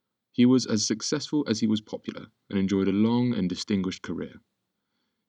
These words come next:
He was famous for reading very little and partying very much, and it was his colourful character that later got the better of him. The story goes that he was at a party in Covent Garden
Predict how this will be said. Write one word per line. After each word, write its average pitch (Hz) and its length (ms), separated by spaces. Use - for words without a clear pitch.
He 110 60
was 98 120
famous 143 320
for - 140
reading 123 340
very 147 240
little 95 400
and 92 120
partying 101 640
very 82 220
much, - 420
and 104 80
it 107 60
was 101 120
his 107 100
colourful 131 380
character 92 420
that 92 120
later 95 380
got 82 140
the 87 80
better - 300
of - 80
him. - 140
The 104 60
story 120 320
goes 110 340
that 92 120
he 95 80
was 95 160
at - 80
a - 40
party - 580
in 95 140
Covent 98 300
Garden 104 400